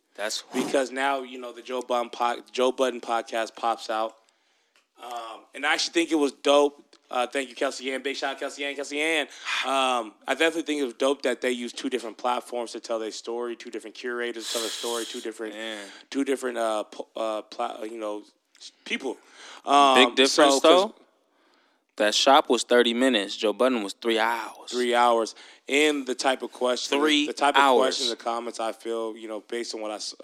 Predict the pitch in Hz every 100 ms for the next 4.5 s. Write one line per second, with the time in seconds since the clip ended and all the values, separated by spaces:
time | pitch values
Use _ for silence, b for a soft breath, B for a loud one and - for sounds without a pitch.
0 | - 117 117 117 - B B B - 131
1 | 135 127 117 107 110 110 110 - 110 104
2 | 107 101 104 107 101 104 104 104 110 110
3 | - 113 113 _ B B B B - 117
4 | 117 110 107 104